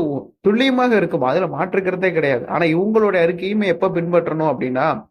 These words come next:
உதாரணமாக ஆகஸ்ட் இருபத்தைந்தாம் தேதிக்கு பிறகோ அல்லது ஆகஸ்ட் முப்பதாம் தேதிக்கு பிறகுதான் இந்த மாடலை நம்ம பின்பற்ற வேண்டும். அது வரைக்கும் நம்ம பொறுமையாக இருக்க வேண்டும். இப்போதைக்கு இந்த மாடலை ஹோல்டு பண்ணி தான் வைக்கணும். இ சி எம் டபிள்யூ எஃப்-ஐயும்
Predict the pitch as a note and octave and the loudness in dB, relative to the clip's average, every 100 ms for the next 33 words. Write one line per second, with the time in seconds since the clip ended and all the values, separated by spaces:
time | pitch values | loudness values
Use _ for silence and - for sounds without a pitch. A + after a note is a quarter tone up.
0 | _ _ _ D3+ F3 E3+ C#3+ D3 F#3 D#3+ | _ _ _ 2 4 0 0 0 2 2
1 | C3 - _ _ _ _ _ _ _ _ | 0 -6 _ _ _ _ _ _ _ _
2 | _ _ _ _ _ _ _ _ _ _ | _ _ _ _ _ _ _ _ _ _
3 | _ - E3+ F#3+ A3+ A3+ - - - E3+ | _ -6 0 2 2 -2 -4 -12 -2 2
4 | G3 G#3+ G3+ F#3 E3+ D#3+ D3+ C#3+ C#3 C#3 | 2 4 2 2 0 -2 -2 -4 0 2
5 | C#3 C3+ C#3 C#3 - - C#3+ D3+ C#3 F3+ | 2 2 2 0 -8 -2 2 2 2 0
6 | G3+ - E3 - G3 G#3 F3+ E3 D3+ C#3 | -2 -2 -6 -4 0 0 2 0 0 -2
7 | C#3 C#3 C3 F#3 E3 F3 E3+ D#3+ D#3 F3+ | 0 2 2 0 0 0 0 2 2 0
8 | E3 C#3 D3+ D#3+ D#3 C3+ B2+ B2 - C3 | 0 -2 -2 0 0 2 0 -2 -4 -2
9 | D#3+ G3 F#3 F3+ G3+ F3 C3+ D#3+ E3+ E3+ | 2 2 2 0 -2 -2 0 0 2 0
10 | D#3+ B2+ B2 B2 A#2+ C#3+ D3 F#3+ F3+ F3 | 0 0 0 -2 -2 -6 -2 0 0 0
11 | G#3 E3+ D3 D3 D3 E3+ F3+ F3+ F3+ E3+ | -2 -2 0 0 0 0 2 2 2 0
12 | D#3 D#3 C3+ C3 C3 F3+ G3+ G3+ F3 D#3 | -2 -2 -2 -2 -2 -2 -2 -2 0 0
13 | D3+ D3 C#3 C3+ C#3 G#3+ | 2 0 -2 -2 0 -2